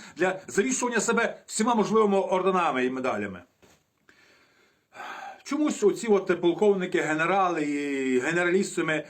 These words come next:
не думають про те, а як, е, зробити оцю мобілізацію, як її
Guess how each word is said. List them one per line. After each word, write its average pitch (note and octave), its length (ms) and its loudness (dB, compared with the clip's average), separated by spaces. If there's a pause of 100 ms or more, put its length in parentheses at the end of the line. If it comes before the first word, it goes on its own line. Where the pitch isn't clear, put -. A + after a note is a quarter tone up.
(160)
не F3 340 0
думають F#3 480 0
про D3 160 -8
те, D3+ 280 0
а A#2+ 120 0
як, G3+ 380 -2
е, C3+ 180 2
зробити A#2+ 460 -2
оцю A3 280 -4
мобілізацію, B2+ 800 -4 (160)
як G3 280 -4
її F3+ 140 0